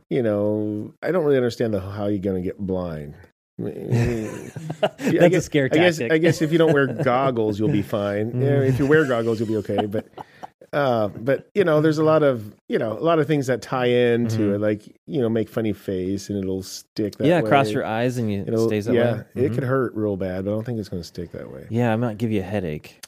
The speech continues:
Speaker 1: But, but, you
Speaker 2: Mm-hmm.
Speaker 1: know, it, it, it can make sense. You know, they're not really too far off where
Speaker 2: Mm-hmm.
Speaker 1: you're like, "Oh, come on."
Speaker 2: Mm.
Speaker 1: If I, if I,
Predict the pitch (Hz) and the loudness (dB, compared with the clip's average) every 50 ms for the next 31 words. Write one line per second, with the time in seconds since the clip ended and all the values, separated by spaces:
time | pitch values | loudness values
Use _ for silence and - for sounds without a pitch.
0 | _ - - 104 101 101 107 98 98 - - _ - 110 107 131 131 120 139 143 | _ -10 -6 -4 0 2 2 2 2 -2 -6 _ -10 -4 0 0 2 2 2 2
1 | 139 135 131 127 123 123 131 131 - 151 156 156 - 160 156 - 170 175 160 131 | 2 2 2 4 4 4 2 2 2 -2 -4 -4 -6 -8 -4 -2 -2 0 -2 -2
2 | - - 180 147 110 95 - - - - 131 123 113 107 107 107 117 120 127 127 | 0 0 0 0 0 -2 -8 -12 -8 -4 -2 0 2 2 2 2 2 0 0 0
3 | 123 117 120 113 110 104 - - - 131 120 113 - - 127 107 104 101 95 95 | 0 0 2 2 0 0 -2 -2 -2 0 0 -2 -2 -6 -6 -4 -4 -4 -4 -6
4 | 85 78 65 - - - 110 98 92 90 90 87 87 90 87 90 101 - - 107 | -8 -10 -12 -14 -12 -8 -4 -2 -2 -2 -2 -2 -2 -2 -4 -6 -8 -12 -8 -6
5 | 104 98 95 90 85 - - 113 90 69 65 - - - - - - - - - | -4 -4 -4 -4 -6 -8 -8 -8 -8 -8 -10 -14 -18 -18 -18 -18 -16 -16 -18 -18
6 | - - - 67 69 _ _ _ _ _ - 98 95 90 - 165 165 143 123 - | -20 -20 -20 -20 -20 _ _ _ _ _ -10 -6 -2 -2 -2 0 0 -2 -4 -4
7 | - - - - 143 143 - 151 147 147 | -12 -12 -4 0 0 0 2 2 2 2